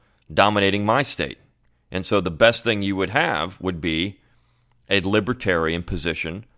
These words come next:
on domestic policy in that way. And of course, the libertarians have become non-interventionists. So in foreign policy, uh, I would agree with that. But it hasn't always been just libertarians who believe that. And I think that's, that's what I wanna talk about today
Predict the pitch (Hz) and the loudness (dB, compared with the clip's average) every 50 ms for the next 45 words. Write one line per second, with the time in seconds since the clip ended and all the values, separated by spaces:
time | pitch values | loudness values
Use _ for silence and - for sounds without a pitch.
0 | _ - - 95 95 85 87 82 80 80 - 113 - - - 123 135 139 139 - | _ -4 -4 -2 -2 -2 -2 -2 -4 -4 -4 -8 -6 -2 0 0 0 0 -2 -2
1 | - 87 80 80 82 76 - 69 62 - - - - _ _ _ _ _ _ - | -4 -4 -4 -2 -2 -4 -4 -6 -8 -10 -10 -12 -16 _ _ _ _ _ _ -2
2 | 120 131 135 - - 139 123 - - 117 110 127 127 135 123 - 123 117 113 107 | 0 0 0 2 2 2 2 2 2 2 4 4 2 2 0 2 4 4 4 4
3 | 104 104 92 107 92 95 101 - 95 90 90 90 85 82 87 90 90 110 101 127 | 4 2 0 -4 -4 -4 -4 -2 0 0 0 0 -2 -2 -2 -2 -2 0 2 2
4 | 156 170 - - 78 57 - - - 90 95 101 - - 98 104 117 123 120 - | 2 2 0 -4 -8 -8 -8 -4 -2 -2 -2 -2 -2 -2 0 2 2 0 0 0
5 | 95 87 82 80 78 - 58 62 95 131 127 _ _ _ _ _ _ _ _ _ | 0 2 2 2 -2 -4 -6 -8 -8 -8 -12 _ _ _ _ _ _ _ _ _
6 | _ _ _ - - 69 82 78 73 62 - 78 85 92 98 90 78 98 101 107 | _ _ _ -12 -8 -6 -6 -6 -6 -4 -2 -2 0 0 -2 0 0 2 2 2
7 | 117 - 135 151 139 95 82 98 98 107 - - 151 170 143 156 151 143 135 113 | 2 4 4 4 2 2 2 0 0 0 0 0 0 0 2 2 4 4 4 4
8 | 98 82 82 - 180 185 175 123 123 117 - 107 110 117 98 101 - - - 180 | 2 0 0 0 0 2 2 2 0 0 0 0 -2 0 -2 -2 -6 -6 -4 -2
9 | 180 180 156 110 90 - 98 80 78 82 78 80 76 78 82 82 87 85 - 101 | -2 -2 -2 -4 -4 -4 -4 -4 -4 -2 -2 -2 -4 -2 -2 0 0 0 -2 -4
10 | 101 98 - 123 120 117 - 117 123 120 - - - - _ _ _ _ _ _ | -4 -4 -2 -4 -4 0 2 4 2 2 2 -4 -14 -14 _ _ _ _ _ _
11 | _ _ _ _ _ _ - 117 127 - 123 123 113 104 101 104 92 87 - - | _ _ _ _ _ _ 0 0 2 4 6 6 6 6 6 4 2 2 0 0
12 | 131 156 143 107 85 82 76 69 - - 71 73 55 - - | 0 0 0 0 2 0 0 0 -2 -8 -6 -6 -6 -6 -8